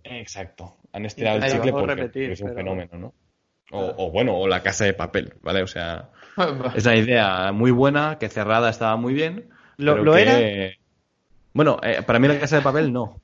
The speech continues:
Speaker 1: pero
Speaker 3: <laughs> Vale,
Speaker 1: como es
Speaker 3: vale.
Speaker 1: un fenómeno, lo, lo digo para que, a quien le, le convenga, ¿no? Yo, yo no he visto más de seis episodios, porque no he podido.
Speaker 3: <laughs>
Speaker 1: Pero es eso,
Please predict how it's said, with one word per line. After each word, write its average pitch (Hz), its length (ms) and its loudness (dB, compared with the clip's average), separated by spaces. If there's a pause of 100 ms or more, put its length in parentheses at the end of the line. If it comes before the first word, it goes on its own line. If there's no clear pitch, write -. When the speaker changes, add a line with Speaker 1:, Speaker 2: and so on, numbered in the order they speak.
Speaker 1:
pero 104 340 -6
Speaker 3:
<laughs> - 0 -
Vale, 156 140 -4
Speaker 1:
como 110 100 -4
es 117 80 -2
Speaker 3:
vale. 143 100 -2
Speaker 1:
un 127 360 -4
fenómeno, 139 420 -2
lo, 123 140 0
lo 120 80 4
digo 131 200 2
para 117 380 -2
que, - 100 -6
a 107 100 -6
quien 110 180 0
le, 110 200 -4
le 107 240 -2
convenga, 101 480 0
¿no? 123 100 0
Yo, 123 140 2
yo 117 200 0
no 120 120 2
he 117 60 4
visto 110 500 -2
más 104 240 -4
de 107 140 0
seis 101 220 -2
episodios, 98 580 -6 (300)
porque 107 200 -2
no 104 100 4
he 104 40 4
podido. 98 500 -2 (800)
Speaker 3:
<laughs> - 260 -2
Speaker 1:
Pero 123 160 6
es 120 80 4
eso, 101 220 0